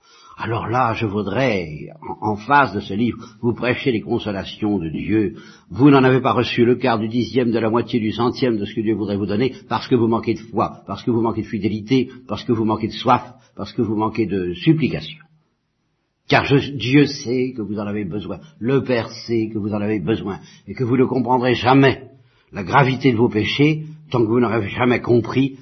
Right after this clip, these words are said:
la gravité de son amour, la gravité au sens de poids. Et le poids de son amour, il voudrait vous le faire sentir, et il peut pas. Parce que, ben, justement, euh, vous ne vous laissez pas aimer. Tout bêtement.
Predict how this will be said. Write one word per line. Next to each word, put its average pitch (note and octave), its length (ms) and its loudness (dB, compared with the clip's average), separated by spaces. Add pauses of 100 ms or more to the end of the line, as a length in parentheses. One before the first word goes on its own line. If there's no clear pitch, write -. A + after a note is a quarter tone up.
(100)
la G2+ 100 -4
gravité A#2 440 -2
de - 40 -18
son G2+ 220 -4
amour, F#2+ 340 -2
la D#2 80 -8
gravité A#2 340 -2
au B2 60 2
sens G#2+ 260 -4
de F2+ 80 -10
poids. - 580 -4 (440)
Et A2 80 -2
le G2 120 -4
poids C#3+ 320 4
de - 40 -8
son C3 140 2
amour, A#2+ 300 6
il A2+ 100 4
voudrait A#2 200 0
vous A2+ 100 0
le G2+ 40 -4
faire A2 140 -2
sentir, B2 380 -2
et A#2+ 80 4
il A#2 160 0
peut G2+ 280 2
pas. - 280 0 (340)
Parce - 300 -8
que, - 420 8 (760)
ben, D#2 220 -14
justement, A#2+ 800 2
euh, F#2 180 -8
vous G#2 160 0
ne A2+ 60 4
vous A2 100 0
laissez G#2 320 0
pas G2+ 440 -4 (280)
aimer. D#2+ 440 -6 (2000)
Tout B2 100 -4
bêtement. - 520 -6